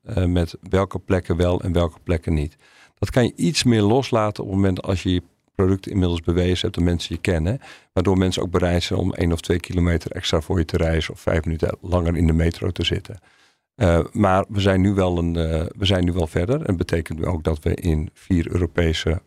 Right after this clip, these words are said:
eh, hoofdsteden het concept inmiddels bewezen hebben. Als je gaat kijken naar de grotere trends, zowel op het gebied van de hotellerie als het gebied van werk en kantoren, passen we daar heel goed in.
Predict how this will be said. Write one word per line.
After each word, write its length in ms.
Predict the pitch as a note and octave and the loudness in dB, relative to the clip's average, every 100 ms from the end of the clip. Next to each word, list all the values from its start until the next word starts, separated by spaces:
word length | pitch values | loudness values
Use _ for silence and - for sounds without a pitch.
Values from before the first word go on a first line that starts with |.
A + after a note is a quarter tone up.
| _ | _
eh, 160 | G#2 F2+ | -8 0
hoofdsteden 480 | F#2+ F2+ - E2+ D#2+ | 0 0 0 0 0
het 120 | F2+ | -2
concept 380 | - F2 E2+ - | -2 0 0 2
inmiddels 280 | F#2 E2+ D#2 | 2 2 2
bewezen 480 | E2+ F#2+ A2+ - | 2 2 2 2
hebben. 200 | G#2+ A2 - - - _ _ | 0 -2 -6 -14 -20 _ _
Als 160 | G2+ F#2 | -2 0
je 60 | |
gaat 180 | F#2+ F2+ | 0 -2
kijken 360 | - A#2+ C3 F2+ | 2 0 2 0
naar 120 | F2+ | 0
de 80 | F#2 | 0
grotere 500 | - F#2 F#2+ F2+ - | 0 2 2 -2 -4
trends, 440 | - G#2+ F2 - | 0 2 2 -2
zowel 260 | - F#2+ F#2 | -2 0 0
op 80 | F2+ | 0
het 80 | - | -4
gebied 200 | F#2+ E2+ | -6 -2
van 100 | E2+ | -2
de 60 | |
hotellerie 640 | E2 F#2+ - F2 F2 F2 D#2 - _ | 0 -2 0 0 2 0 -2 -8 _
als 120 | G2 | -6
het 80 | - | -4
gebied 200 | E2+ - | -8 -4
van 140 | D#2+ | 0
werk 300 | E2 F2 G2+ | 0 0 -2
en 80 | F2 | -4
kantoren, 580 | - D#2+ F#2 F2 G2 - | -4 -2 0 0 0 -2
passen 240 | F#2+ - | -4 -2
we 60 | F2+ | -2
daar 100 | E2 | 0
heel 180 | F#2 | 0
goed 220 | F2+ F2+ - | 0 -2 0
in. 240 | A2+ D#3 | 0 -2